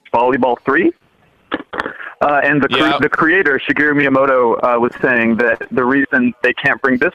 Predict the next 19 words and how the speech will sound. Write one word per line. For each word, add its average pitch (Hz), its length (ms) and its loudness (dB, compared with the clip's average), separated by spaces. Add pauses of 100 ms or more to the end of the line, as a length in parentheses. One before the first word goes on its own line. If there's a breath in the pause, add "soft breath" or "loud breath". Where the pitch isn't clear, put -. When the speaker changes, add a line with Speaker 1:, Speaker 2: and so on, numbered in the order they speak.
Speaker 1:
one 131 180 2 (140)
to 117 80 2
America 139 500 0
this 107 120 0 (120)
time 110 240 -2
is 107 120 -4
because 110 360 0 (560 loud breath)
of 127 80 0
all 135 120 0
these, 127 200 0
of 113 200 -2 (160)
social 139 280 0
justice 117 400 -2
warriors, 113 680 2
and 110 160 0
isn't 113 220 0
it 107 100 -2
bad 113 320 0
that, 104 200 0